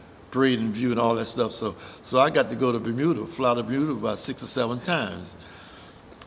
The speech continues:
And, uh, uh, what I did with, with the band is, uh, there were, there were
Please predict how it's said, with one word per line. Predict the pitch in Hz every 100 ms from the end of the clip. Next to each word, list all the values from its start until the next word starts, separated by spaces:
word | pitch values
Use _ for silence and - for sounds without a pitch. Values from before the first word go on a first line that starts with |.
| -
And, | 139 131
uh, | 123 113 120 127 113 110
uh, | 98 - - - - - -
what | - 131 147 151
I | 180
did | 160 143 147 123 - 139
with, | 135 127 127
with | 139 127 127 131 135
the | 135
band | 120 151 160 123 113 110 - -
is, | 135 113 123
uh, | 117 101 - - - - - 110
there | 110 135
were, | 127
there | 120 117 123
were | 113